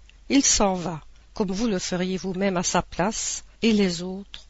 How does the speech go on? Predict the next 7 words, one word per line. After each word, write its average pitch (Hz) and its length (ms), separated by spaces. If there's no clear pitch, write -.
ont 190 120
leur 180 280
coudée 190 340
franche. - 760
Deux 220 140
cent 226 240
trente-trois. - 720